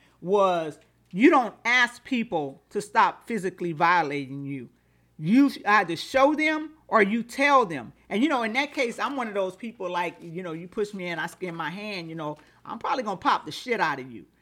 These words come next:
I mean, and that's just gonna be impulse. It's not gonna be a planned thing. It just, it gonna probably happen about the same time that my hand, that the skin is coming off of my hands. 'Cause as fast as I come up out of that water, it's like, "Padam."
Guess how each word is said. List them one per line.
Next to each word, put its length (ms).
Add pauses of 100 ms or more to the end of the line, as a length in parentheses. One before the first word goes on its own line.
(200)
I 100
mean, 180
and 140
that's 220
just 120
gonna 160
be 220
impulse. 720
It's 160
not 200
gonna 120
be 160
a 40
planned 560
thing. 300 (220)
It 180
just, 220
it 160
gonna 160
probably 300
happen 280
about 320
the 80
same 480
time 500 (260)
that 180
my 180
hand, 380
that 120
the 60
skin 360
is 60
coming 300
off 220
of 60
my 180
hands. 360
'Cause 140
as 120
fast 340
as 40
I 120
come 260
up 140
out 180
of 60
that 180
water, 460 (160)
it's 160
like, 260
"Padam." 680